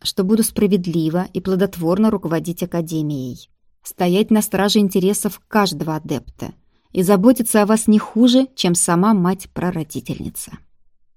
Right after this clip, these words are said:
Высокопарный обманщик. Внутри меня клокотала злость, пока новый ректор говорил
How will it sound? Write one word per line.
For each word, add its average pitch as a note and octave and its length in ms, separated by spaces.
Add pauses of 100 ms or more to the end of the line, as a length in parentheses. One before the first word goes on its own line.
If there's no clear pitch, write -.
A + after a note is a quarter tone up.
(920)
Высокопарный G#3+ 760
обманщик. F3+ 720 (640)
Внутри F3+ 300
меня F3 400
клокотала E3+ 540
злость, - 500 (500)
пока F#3+ 240
новый F3+ 260
ректор F#3+ 360
говорил F3+ 500